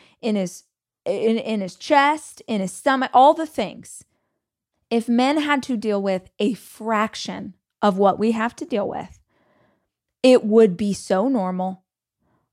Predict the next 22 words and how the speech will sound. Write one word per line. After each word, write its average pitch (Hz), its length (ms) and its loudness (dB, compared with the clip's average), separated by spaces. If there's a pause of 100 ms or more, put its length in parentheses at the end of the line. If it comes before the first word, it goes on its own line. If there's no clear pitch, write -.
(220)
All 240 580 6 (200)
period 220 400 2
products 196 440 -2
would 190 240 -2
be 175 180 -6
free. 262 600 -2 (200)
They 208 140 6
would 196 160 4
be 185 140 0
accessible 214 640 -4
everywhere. 208 720 0 (420)
We'd 233 220 4
accommodate. 226 840 2
We 226 100 0
do 240 140 4
all 339 180 6
these 381 220 0
things. - 500 -6 (1800)
And 233 160 2
I 247 100 4
just 254 540 0
think 240 560 -2